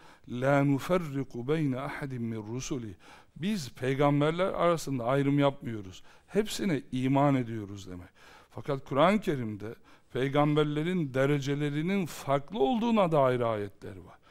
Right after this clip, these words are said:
Mesela onlardan bir tanesi, "Tilke rusulu faddalna ba'dahum ala ba'd." Yani onlar aralarında bir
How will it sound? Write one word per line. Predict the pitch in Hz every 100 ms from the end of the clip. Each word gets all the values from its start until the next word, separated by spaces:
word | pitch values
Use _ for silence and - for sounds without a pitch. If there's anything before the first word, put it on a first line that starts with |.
| - -
Mesela | 175 180 160 151
onlardan | 165 160 131 127 143
bir |
tanesi, | 156 135 110 104 - 170 - - -
"Tilke | - 180 160 147
rusulu | 123 143 160 202 208
faddalna | 190 135 131 147 160 143 123 113
ba'dahum | 131 127 151 190 220
ala | 226 170 117 98
ba'd." | 90 - _ _ - - -
Yani | 123 131
onlar | 135 143 147 175
aralarında | - 143 135 127 117 117 110 165 196 - - _
bir | 156 202 208